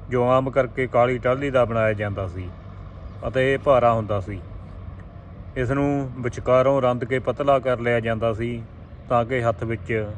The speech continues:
ਆ ਸਕੇ। ਇਸ ਦਾ ਇੱਕ ਸਿਰਾ ਮੋਟਾ ਹੁੰਦਾ ਸੀ ਅਤੇ ਦੂਜਾ ਪਤਲਾ। ਲੋੜ ਮੁਤਾਬਕ ਇਹਨਾਂ ਦੀ ਵਰਤੋਂ ਹੁੰਦੀ ਸੀ।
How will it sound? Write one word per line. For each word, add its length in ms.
ਆ 140
ਸਕੇ। 360
ਇਸ 140
ਦਾ 140
ਇੱਕ 160
ਸਿਰਾ 300
ਮੋਟਾ 420
ਹੁੰਦਾ 260
ਸੀ 400
ਅਤੇ 180
ਦੂਜਾ 560
ਪਤਲਾ। 400
ਲੋੜ 260
ਮੁਤਾਬਕ 540
ਇਹਨਾਂ 280
ਦੀ 100
ਵਰਤੋਂ 440
ਹੁੰਦੀ 280
ਸੀ। 260